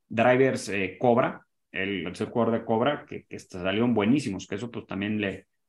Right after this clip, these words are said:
le debe ayudar, ¿no? Los fierros.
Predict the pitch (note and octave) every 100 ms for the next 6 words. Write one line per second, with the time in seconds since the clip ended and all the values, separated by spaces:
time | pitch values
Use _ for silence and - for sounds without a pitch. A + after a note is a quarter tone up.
0 | _ G2+ G#2 A#2+ B2 A2 G#2+ A2 G2+ B2
1 | - _ _ - G2+ - A#2+ A#2 G#2+ D#2
2 | -